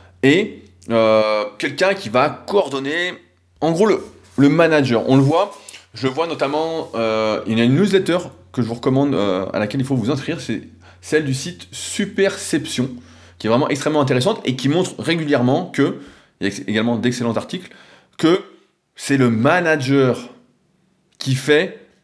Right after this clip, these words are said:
que l'entreprise fonctionne, que le groupe fonctionne, parce que il définit ce qu'on a vu ensemble, ce qu'on voit ensemble là aujourd'hui, les valeurs, les règles, les limites, euh, qui donnent la confiance, où il n'y a pas justement trop d'ego,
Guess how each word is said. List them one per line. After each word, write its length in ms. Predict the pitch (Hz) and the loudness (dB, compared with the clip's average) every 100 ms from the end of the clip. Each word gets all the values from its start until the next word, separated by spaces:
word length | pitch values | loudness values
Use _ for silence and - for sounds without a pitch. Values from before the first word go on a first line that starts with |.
| _ | _
que 500 | - 143 143 160 156 - - - | 0 4 4 4 -2 -10 -10 -2
l'entreprise 680 | 139 170 - 151 - 156 | 2 2 0 -2 -2 -8
fonctionne, 540 | - 147 135 139 147 156 | -6 -2 -2 2 2 2
que 100 | 143 | 0
le 120 | 120 | 0
groupe 280 | 120 170 - | 0 -2 -4
fonctionne, 360 | 147 135 233 | -2 0 0
parce 200 | - - | -2 -2
que 240 | - - 139 - - | 0 -2 -2 -16 -10
il 120 | 101 | -4
définit 560 | 113 120 113 113 151 123 | -2 -2 0 -2 -2 -8
ce 80 | - | -12
qu'on 140 | - | -4
a 80 | 101 | -4
vu 180 | 95 101 - | -4 -8 -12
ensemble, 420 | - 95 95 110 - | -10 -8 -6 -8 -8
ce 60 | |
qu'on 100 | - | -8
voit 140 | 92 107 | -4 -4
ensemble 320 | 101 107 104 | -4 -4 -2
là 180 | 104 - | -2 -4
aujourd'hui, 440 | 98 95 92 127 - - - - - - - - - | -2 -2 -2 -6 -8 -20 -20 -20 -20 -20 -20 -20 -6
les 160 | 104 117 | 0 2
valeurs, 500 | 127 117 110 123 - - _ _ _ _ _ - - | 4 4 2 0 -6 -20 _ _ _ _ _ -20 -6
les 360 | 104 107 104 107 | -2 0 2 0
règles, 420 | 127 127 131 123 - _ - | 2 0 0 -8 -14 _ -4
les 160 | 120 123 | 2 4
limites, 640 | 131 143 131 135 - - _ - - - | 4 2 2 0 -10 -16 _ -20 -20 -4
euh, 460 | 104 104 101 101 92 - - | 2 4 6 6 2 -2 -8
qui 100 | 120 | 2
donnent 180 | 131 127 | 4 4
la 100 | 123 | 2
confiance, 800 | 160 165 135 139 139 135 - - _ - | 0 -2 0 2 0 -2 -10 -18 _ -4
où 80 | 147 | 2
il 20 | |
n'y 60 | 147 | 2
a 60 | |
pas 260 | 143 175 185 | 2 0 0
justement 440 | 151 - 147 165 | -4 -6 -2 -2
trop 460 | 170 - - 160 180 | -4 -8 -4 -2 0
d'ego, 440 | 147 131 143 185 | -2 -2 -2 -2